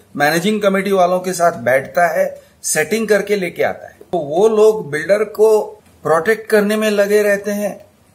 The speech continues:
उसको इंट्रोड्यूस करेंगे, चेयरमैन या सेक्रेटरी खड़ा हो जाएगा और कहेगा, "देखिए हमारे सोसाइटी में कौन आया है, ये है संघवी साहब।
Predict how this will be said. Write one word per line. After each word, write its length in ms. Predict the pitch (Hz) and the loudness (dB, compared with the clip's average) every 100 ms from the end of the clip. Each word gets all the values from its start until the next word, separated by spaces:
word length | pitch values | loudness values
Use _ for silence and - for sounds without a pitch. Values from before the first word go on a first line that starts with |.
| _ | _
उसको 340 | 175 170 202 190 | -6 -2 0 0
इंट्रोड्यूस 500 | 143 165 185 202 - | 0 0 0 -2 0
करेंगे, 540 | 180 175 170 170 160 - _ _ | 0 0 -4 -10 -12 -18 _ _
चेयरमैन 640 | - 165 175 196 202 202 196 - | -2 0 2 0 -2 -4 -14 -6
या 160 | 160 | -2
सेक्रेटरी 500 | 165 160 165 185 190 | 0 -2 -2 -2 -4
खड़ा 320 | 185 - 156 190 | -10 -6 -2 2
हो 220 | 185 190 | 2 2
जाएगा 640 | 190 185 185 170 131 - _ _ | 4 4 4 0 -2 -10 _ _
और 180 | - 156 | -2 0
कहेगा, 420 | 160 165 170 175 | 0 0 2 2
"देखिए 800 | 170 160 156 170 180 180 151 - - _ _ _ _ _ 117 | 0 -2 -8 -4 -4 -2 -6 -8 -18 _ _ _ _ _ -6
हमारे 300 | 147 160 170 | 0 2 2
सोसाइटी 500 | 165 156 156 156 160 | 0 -2 -2 -4 -8
में 220 | 160 - | -10 -4
कौन 280 | 131 139 147 | 0 2 2
आया 340 | 143 143 147 | 2 2 0
है, 500 | 135 139 139 135 - _ _ | 0 0 0 -2 -12 _ _
ये 300 | - 160 185 | -6 2 4
है 420 | 170 139 147 156 | 2 2 2 2
संघवी 500 | 143 123 123 139 160 | -2 -6 -6 -6 -6
साहब। 600 | 147 147 143 143 139 135 | -4 0 4 2 0 -12